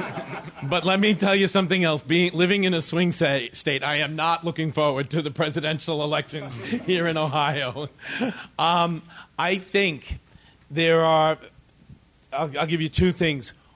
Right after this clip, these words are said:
One, and the guidance I would give to Catholics in general in an election year, is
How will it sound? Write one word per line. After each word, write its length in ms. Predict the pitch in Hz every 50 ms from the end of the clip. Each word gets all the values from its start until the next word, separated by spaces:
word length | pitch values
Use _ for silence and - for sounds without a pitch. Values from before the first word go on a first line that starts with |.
| _ _
One, 500 | - 147 170 202 220 233 233 233 220 - - - - - 135 127 - -
and 180 | 151 165 160 156
the 220 | 165 160 156 151
guidance 640 | 143 - 143 135 127 151 160 175 185 180 170 - 170
I 100 | 160 165
would 180 | 160 165 147
give 240 | 127 165 160 151 123 - -
to 180 | 139 143 139 131
Catholics 440 | - 143 143 151 - 143 127 -
in 120 | 131 135 131
general 420 | 120 151 151 160 165 156 139 123 113 123
in 160 | 139 143 147
an 140 | 147 143 147
election 440 | 147 147 147 147 - - 147 147 143
year, 320 | 143 151 151 143 123 104 - - - - - - - - _ -
is 640 | 156 156 156 156 156 151 151 151 151 139 - -